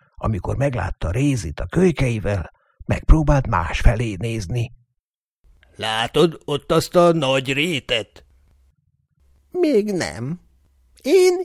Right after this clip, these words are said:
Speaker 3: itt egy tűzről pattant kis asszonykát látok. Sajnos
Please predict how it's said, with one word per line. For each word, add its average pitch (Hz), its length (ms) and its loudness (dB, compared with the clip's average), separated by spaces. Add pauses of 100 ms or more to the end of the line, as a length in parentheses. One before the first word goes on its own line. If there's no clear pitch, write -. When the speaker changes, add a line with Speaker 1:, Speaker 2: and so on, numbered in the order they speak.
(100)
Speaker 3:
itt - 280 -6
egy 110 260 -4 (220)
tűzről 320 840 4
pattant 320 720 0
kis - 320 -6
asszonykát 277 1000 -2
látok. 127 720 -2 (1120)
Sajnos 254 680 -2